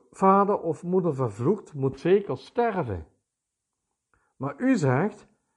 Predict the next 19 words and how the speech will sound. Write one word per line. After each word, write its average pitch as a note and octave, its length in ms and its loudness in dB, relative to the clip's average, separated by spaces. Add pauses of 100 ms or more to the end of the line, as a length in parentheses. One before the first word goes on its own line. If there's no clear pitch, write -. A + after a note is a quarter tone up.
(160)
'Wie D#3+ 120 0
iemand E3+ 260 2
tegen C#3+ 280 2
vader D#3 320 2
of A#2+ 120 -6
moeder E3 280 2
zegt: C#3 280 -2
'Het A#2+ 120 -4
is C#3+ 140 0
bestemd C3+ 380 -4
als A#2+ 140 -6
offergave, C3 880 -2 (520)
wat D3 140 2
hij C#3+ 80 0
van C3+ 180 0
mij B2+ 180 2
had A#2+ 180 0
kunnen A#2 280 -2
krijgen, G#2 640 -4